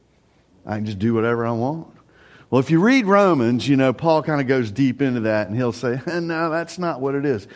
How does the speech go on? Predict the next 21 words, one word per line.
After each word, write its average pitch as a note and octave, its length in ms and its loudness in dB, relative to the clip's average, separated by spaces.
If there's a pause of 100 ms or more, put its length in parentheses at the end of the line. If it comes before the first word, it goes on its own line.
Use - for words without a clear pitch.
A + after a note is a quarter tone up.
(240)
See, E3 240 0
grace C#3 880 0 (220)
should B2+ 220 -2
inspire B2+ 640 0
you. E2+ 300 -6 (480)
Grace D3+ 400 2
should A2+ 320 -2
change C#3 420 0
you, G2 160 -2
as F#2 120 -4
Bill A#2+ 260 0
was A#2 200 -4
talking B2 360 -2
about, G2+ 380 -2 (300)
a A2 100 0
guy B2+ 280 2
who's A#2+ 200 -2
one C3+ 140 0
of A#2+ 40 0
the A#2+ 80 0
most G#2+ 200 -4